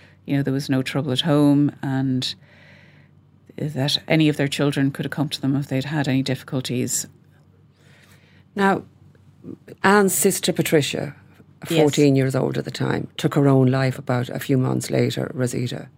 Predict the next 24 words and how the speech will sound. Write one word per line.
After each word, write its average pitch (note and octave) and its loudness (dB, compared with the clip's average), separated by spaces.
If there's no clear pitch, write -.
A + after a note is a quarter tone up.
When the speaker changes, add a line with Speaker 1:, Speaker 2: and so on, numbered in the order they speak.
Speaker 2:
Were F3+ 4
there, F#3 4
was E3+ 4
there F3+ 4
anything A3 4
about F3+ 4
that, D3 2
that, C#3 0
that, C3+ 0
that C3 2
at, C3+ 2
at C3+ 0
Patricia's C#3 0
own C#3+ 6
inquest B2+ 0
that C3 0
revealed C3 4
anything B2+ 0
about B2 -2
the A#2 -4
circumstances C3 0
of C3 0
her D3+ 4
death B2+ -4